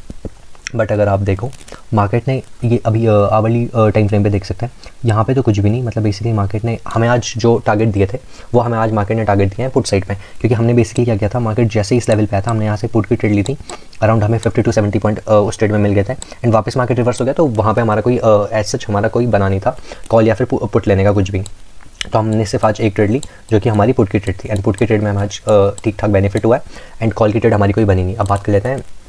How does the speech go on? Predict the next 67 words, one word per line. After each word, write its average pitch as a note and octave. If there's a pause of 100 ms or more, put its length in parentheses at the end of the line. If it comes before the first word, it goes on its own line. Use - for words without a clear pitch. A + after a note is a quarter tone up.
(200)
मंडे A2
को A2+
market G#2
क्या G2+
कर F#2+
सकता F#2+
है। - (280)
तो -
अगर B2+
मैं C3+
आपको C3+
यहाँ A2+
पे A#2+
बताऊँ G#2+
friends, - (580)
अगर C3
market A#2+
if, G2+ (280)
market G#2+
इस A#2+
zone A2
के B2
ऊपर A2+
अगर G#2
आज G2+
closing G#2
दे G2+
देता G2+
हमें, G2 (340)
तो B2+
हम B2
वापस A2
से C#3+
bullish, G#2+
अ, - (120)
साइड G#2 (180)
में A2
बैठ F#2+
सकते G2
थे, G#2
मतलब A2+
कॉल G#2
side G2+
में G#2+
हम A2
easily G#2
देख G2+
सकते G#2
थे -
and -
हमें A#2+
काफ़ी A2+
अच्छे -
target G#2
देखने G2+
को A#2+
मिल G#2
जाते F#2
हैं। - (340)
But C3
अभी A#2+
की D3+
अगर C#3
मैं C#3
आपको B2+
बात G#2+
करूँ G2+